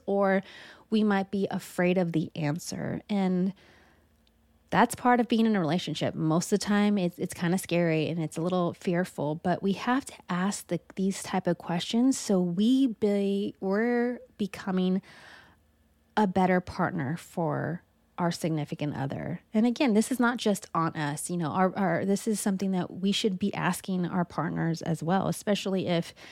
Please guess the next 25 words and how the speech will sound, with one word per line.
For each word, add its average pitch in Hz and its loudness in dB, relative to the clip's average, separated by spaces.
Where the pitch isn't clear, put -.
you 214 4
are 202 6
very 294 4
close 170 -4
to - -4
your 160 0
family, 147 -2
you're 175 0
very 262 4
close - -6
to - -10
your - -6
friends. - -8
You 220 0
know, 214 -2
asking 254 0
the 247 -2
question, 180 -4
what 208 0
type 240 -2
of 208 -4
relationship 175 -2
would 226 2
they 208 2
like 180 0